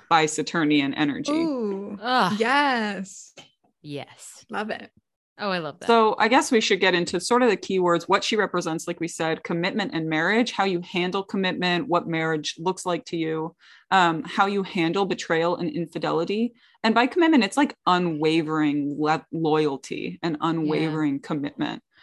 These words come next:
Speaker 1: Um, it's also how you handle or what you desire when it comes to compromise in relationships, like the give and take,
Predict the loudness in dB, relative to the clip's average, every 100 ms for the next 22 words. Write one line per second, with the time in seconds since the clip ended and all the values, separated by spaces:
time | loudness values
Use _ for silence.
0 | -20 -2 4 4 4 2 0 4 2 2
1 | 4 4 2 -2 0 0 -2 -4 -2 -2
2 | 0 0 0 2 0 0 -2 -4 -4 -6
3 | -6 -2 -2 -2 -2 -2 -4 -4 -6 -6
4 | -8 -8 -6 -6 -2 -2 -2 -4 -8 -6
5 | -6 -6 -8 -10 -6 -8 -8 -8 -8 -6
6 | -6 -6 -8 -2 -2 -4